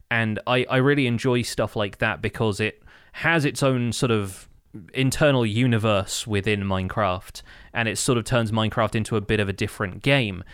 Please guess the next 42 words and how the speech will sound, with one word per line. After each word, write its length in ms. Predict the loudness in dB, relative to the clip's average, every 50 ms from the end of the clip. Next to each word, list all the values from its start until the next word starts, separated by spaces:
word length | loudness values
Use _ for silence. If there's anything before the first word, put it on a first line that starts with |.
| -20 -20 -20 -20 -20 -10 -2
but 180 | 0 2 2
it 140 | 2 0 0
has 260 | -2 -2 -2 0 0
its 180 | -2 -4 -2 0
own 340 | 0 0 2 0 -4 -6 -8 _ _ _ _ _ _ _ _ _ _ _ _ _ _ -4 -4
objectives 600 | -4 -2 2 0 0 0 0 -2 -2 -2 0 -2
and 120 | -4 -2
ties 280 | 0 0 0 0 0 0
it 80 | 0
into 220 | 0 -2 -2 -2 -4
the 60 | -4
mechanics 520 | -4 -4 -2 -2 0 0 0 -2 -6 -6
that 140 | -6 -4 -4
already 320 | -2 -2 -2 -2 -2 -4
exist, 380 | -4 -4 -4 -4 -6 -6 -6 -8
the 60 | -12
physics 520 | -10 -2 0 0 0 0 -2 -6 -6 -6 -6
of 100 | -6 -4
the 100 | -4 -2
world 340 | 0 0 0 0 -2 -4
and, 200 | -6 -8 -8 -10 -14 -18 -20 -20 -20 -20 -20 -20 -20 _ -6
and 160 | -6 -6 -4
so 240 | -4 -2 -2 -2 -2
forth. 520 | -4 -6 -8 -8 -8 -8 -12 -16 _ _ -20 -20 -20 -20 _ _ _ -4
And 100 | 0 2
I 80 | 2 2
don't 240 | 2 2 0 0 2
know 120 | 0 0
if 100 | 2 2
anything 300 | 0 -2 -2 -2 -2 0
like 160 | 0 0 0
that 140 | 0 0 0
is 180 | -2 -4 -4 -2
really 280 | 0 0 0 2 0
available 460 | -2 0 0 0 0 0 0 -2 -4
for 320 | -6 -6 -2 2 2 2 2
Fabric 500 | 2 0 0 0 0 0 -2 -6 -4 -2
yet, 220 | -4 -4 -2 -2
or 140 | -2 -2 -2
if 100 | -2 -4
it 180 | -6 -8 -8 -4
is, 480 | -2 0 2 2 2 0 -2 -6 -8 -10